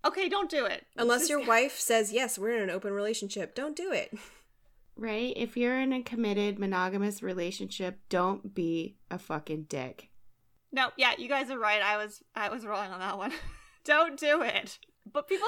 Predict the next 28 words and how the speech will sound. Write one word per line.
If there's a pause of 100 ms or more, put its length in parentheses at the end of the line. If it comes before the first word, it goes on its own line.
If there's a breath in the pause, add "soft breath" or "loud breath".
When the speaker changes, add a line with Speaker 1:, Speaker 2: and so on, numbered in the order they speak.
Speaker 1:
still
do
it. (200)
Speaker 3:
Yeah. (340)
Speaker 1:
Which
is
why
I'm
saying
wrap
it
up
so
you
don't
ruin
your
wife's (120)
life
when
she
finds
out. (340)
And
she
also
has (280)
syphilis